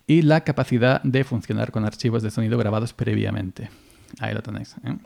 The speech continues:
Ok. Pues bueno, él tiene pregrabación, autograbación, eh, con un, también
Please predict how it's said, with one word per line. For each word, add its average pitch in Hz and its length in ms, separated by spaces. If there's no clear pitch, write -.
Ok. 107 160
Pues 120 140
bueno, 98 260
él 104 480
tiene 113 320
pregrabación, 143 1200
autograbación, 117 1900
eh, 107 240
con 117 240
un, 131 220
también 120 480